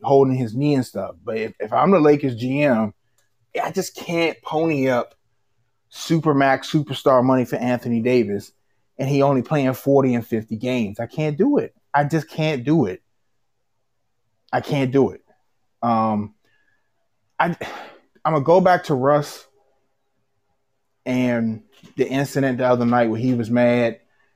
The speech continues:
I, I don't know the boy names for O K C, but he was mad, and they lost a twenty-two or twenty-six point lead. And Russ had a quadruple double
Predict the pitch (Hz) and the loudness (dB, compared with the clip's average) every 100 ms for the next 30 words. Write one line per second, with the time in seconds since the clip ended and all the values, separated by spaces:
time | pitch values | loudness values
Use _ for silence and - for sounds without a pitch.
0 | - 127 - 127 135 123 127 117 107 120 | -4 -2 0 2 2 4 2 2 2 2
1 | 117 117 113 107 107 113 110 120 110 117 | 2 0 -2 -4 -4 -4 -2 -2 -2 0
2 | 113 110 120 131 117 117 123 120 117 117 | -2 0 2 2 2 4 6 6 4 2
3 | - _ _ _ _ _ _ 127 123 120 | -6 _ _ _ _ _ _ -2 2 2
4 | 113 110 107 107 - - _ _ _ _ | 0 -2 -4 -8 -16 -20 _ _ _ _
5 | 120 127 131 139 139 120 107 - 165 180 | -4 0 4 6 4 -2 -6 -2 2 2
6 | 151 160 139 - 147 143 131 131 - - | 2 2 2 0 -2 -2 -2 -4 -4 -6
7 | 113 107 98 - _ _ _ _ _ _ | -4 -6 -10 -18 _ _ _ _ _ _
8 | _ _ _ 120 120 143 170 160 135 120 | _ _ _ -8 -2 0 0 2 2 2
9 | - 139 127 143 139 120 120 120 117 113 | 2 2 2 0 -2 -2 2 2 2 -2